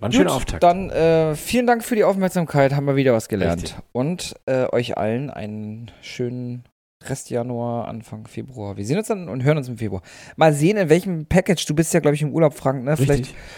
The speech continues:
Speaker 2: machen wir nochmal eine N vierundsechzig Folge mit Christian oder so. Irgendwas
Speaker 1: Oh,
Speaker 2: wird
Speaker 1: genau.
Speaker 2: euch da
Speaker 1: Oder
Speaker 2: erwarten.
Speaker 1: ich
Speaker 2: Wir
Speaker 1: hab
Speaker 2: werden's
Speaker 1: nochmal
Speaker 2: sehen.
Speaker 1: dann, äh, Kraft und, äh,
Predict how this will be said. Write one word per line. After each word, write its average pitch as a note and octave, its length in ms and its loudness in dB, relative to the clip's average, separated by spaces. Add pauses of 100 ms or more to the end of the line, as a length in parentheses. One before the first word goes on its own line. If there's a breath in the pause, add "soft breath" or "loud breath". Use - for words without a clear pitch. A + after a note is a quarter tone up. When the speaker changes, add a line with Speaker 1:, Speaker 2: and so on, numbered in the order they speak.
(260 loud breath)
Speaker 2:
machen C#3+ 240 2
wir D3+ 80 6
nochmal D3 220 4
eine C#3+ 100 2
N C#3 120 0
vierundsechzig D3 440 -2
Folge C#3+ 220 0
mit C#3 120 -8
Christian D#3 400 -2
oder C#3 160 -2
so. C3+ 100 -2
Irgendwas A3+ 500 4
Speaker 1:
Oh, - 20 -8
Speaker 2:
wird D#3 160 4
Speaker 1:
genau. - 120 2
Speaker 2:
euch - 100 2
da B2 160 4
Speaker 1:
Oder A2 80 2
Speaker 2:
erwarten. F#2 160 2
Speaker 1:
ich G#2 60 -8
Speaker 2:
Wir - 60 -4
Speaker 1:
hab C3+ 60 4
Speaker 2:
werden's B2 280 4
Speaker 1:
nochmal F#2+ 220 0
Speaker 2:
sehen. F2+ 140 -2
Speaker 1:
dann, E2+ 200 -6
äh, F#2+ 40 -8
Kraft - 360 -6
und, F2 360 -10
äh, E2 180 -10